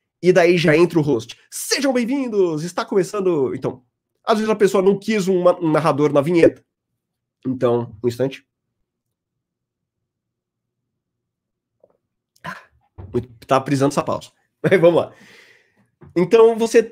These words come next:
pode ter podcasts que vão usar, to-, você pode ter vinhetas que vão usar ou não vão usar todos, ao mesmo tempo que, às vezes, você pode fazer uma coisa que é só música e voz.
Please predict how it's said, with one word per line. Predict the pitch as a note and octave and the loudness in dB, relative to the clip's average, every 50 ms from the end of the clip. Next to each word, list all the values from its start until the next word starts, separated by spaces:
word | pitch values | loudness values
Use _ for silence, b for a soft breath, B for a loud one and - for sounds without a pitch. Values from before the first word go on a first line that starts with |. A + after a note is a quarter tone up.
| - _ _ _ | -10 _ _ _
pode | B3 B3 B3 A#3+ A#3+ A3 | 0 0 2 0 -2 -6
ter | - - A3 A3 G#3+ G#3 - _ _ _ _ _ _ | -6 -2 -2 0 0 -2 -6 _ _ _ _ _ _
podcasts | - F#3 E3+ F3 - F#3+ F3+ F3+ F3+ F#3 E3+ | -2 -2 -2 0 0 0 0 0 0 -4 -10
que | - - F3 | -6 -6 -4
vão | D3+ E3 G#3+ C4+ | 0 0 0 0
usar, | A#3+ F#3+ D3 E3+ G#3 A3 G#3 - _ _ _ _ _ _ _ | 0 -2 -2 -2 -2 -4 -4 -8 _ _ _ _ _ _ _
to-, | - G3+ E3+ | -6 -6 -4
você | C#3 D3 A#2+ C3 B2 C#3 | -4 -4 -4 -4 -6 -6
pode | - F3 F3+ F3 | -6 -6 -6 -2
ter | - D#3 D3+ | -2 -4 -4
vinhetas | D3 D#3+ F#3+ D3 D3+ F#3 G#3+ G3+ F#3 D#3 | -2 -4 -2 -2 0 -2 -2 -4 -8 -12
que | - - D3 | -8 -8 -4
vão | C3 E3 G3 G#3 G3 | 0 0 2 2 0
usar | D#3 B2+ C3+ D3 D#3 F3 E3+ - _ _ _ | -2 -2 -2 -2 -2 -2 -4 -8 _ _ _
ou | - C#4+ B3+ | -4 0 2
não | A3+ A3+ | 2 2
vão | G3+ G#3 G3+ | 2 2 0
usar | G3 D3+ E3+ E3+ F3+ F#3+ | 0 2 2 0 -2 -2
todos, | - - F3+ E3+ D#3 B2+ A#2+ | -2 -2 -2 -2 -2 -2 -4
ao | A#2+ A2+ | -4 -2
mesmo | B2+ B2+ C#3+ C3+ | -2 -4 -4 -6
tempo | C3+ D#3 D#3 - - _ | -6 -8 -8 -8 -10 _
que, | _ - E3 D3+ D3 b b b b b b b b b | _ -8 -6 -6 -6 b b b b b b b b b
às | - - D#3+ | -2 0 0
vezes, | D#3+ D3+ | 0 -2
você | E3 D#3 | -4 -4
pode | - D#3+ D3+ | -4 -4 -6
fazer | - G3 D#3 D#3+ | -4 -2 0 0
uma | D#3+ D3+ - - | 0 0 0 -2
coisa | - - D3+ C#3+ C3+ C#3+ | 0 2 2 2 2 0
que | C#3 - | -2 -4
é | C3+ | -4
só | C3+ - D#3 | 0 0 -2
música | C#3 C#3 C3+ C3 C3 - A#3 | 0 0 -2 -4 0 0 0
e | A3 | 0
voz. | D#3+ E3+ D#3+ D#3 D#3 D3+ - - | 2 2 2 4 2 0 -2 -8